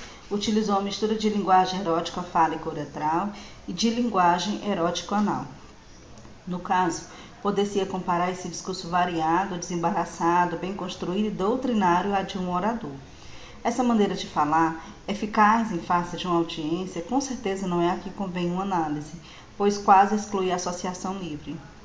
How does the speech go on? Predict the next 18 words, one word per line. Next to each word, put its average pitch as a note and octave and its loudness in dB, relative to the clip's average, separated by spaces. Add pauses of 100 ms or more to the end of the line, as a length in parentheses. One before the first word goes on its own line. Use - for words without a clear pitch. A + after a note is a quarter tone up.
(500)
Esse A#3+ 4
excelente G3+ 0
orador F#3 -2
era F3+ 0
obcecado E3+ 0
por E3+ -2
uma E3+ 4
fantasia, E3+ 0 (540)
abandonar-se F#3 4
a A3 4
uma G3 0
incontinência F3 -2
urinária E3+ 2
no F#3 -4
interior F#3 -2
de F#3 -4
uma F#3 -2
mulher. G#3+ -2